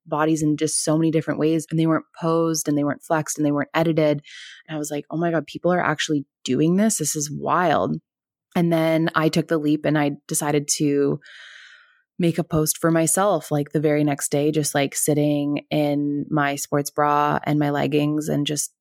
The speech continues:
you know, not posing and not talking about my body. Like, "This is my before body, you know, just wait for my after body, guys. Just wait until I lose enough weight and get toned." And, you know, I was just actually just talking about my body that, like, in, in a very neutral way.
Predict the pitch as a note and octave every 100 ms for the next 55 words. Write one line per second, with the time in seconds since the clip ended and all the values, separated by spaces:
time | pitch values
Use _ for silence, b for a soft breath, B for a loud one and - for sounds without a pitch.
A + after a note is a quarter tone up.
0 | - D#3 C#3+ D3 C#3+ - D#3 D3 D3+ D3
1 | D3 C#3+ C#3+ C#3 D3 C#3+ C#3+ D3 C#3+ D3
2 | C#3+ C#3 C#3+ C#3 D3 - D#3+ D#3 D3+ D#3
3 | C#3 C#3+ - C#3 B2 A2+ - - - -
4 | D3 D3 - D#3 D3+ D3+ D#3 D3+ - -
5 | F3 D3+ - C#3 C#3 - C#3 - - A2
6 | - - - D#3 D#3+ D3 D#3+ D3 D#3 D3+
7 | D3+ D3 D3 D3 D3 C#3+ - D3+ D3 D3
8 | - - - D#3 D#3 D3 D3 C#3 C#3 B
9 | B B B B B B _ - D3+ C#3+
10 | D3 D#3 E3 D3+ D3+ E3+ D#3 - D3 D#3
11 | D3 C#3+ D3 D3+ D3 - C#3+ C#3+ _ D3+
12 | D3 D3+ D3+ D#3 D3 D3 C#3+ C#3+ - C#3+
13 | C#3+ - F3+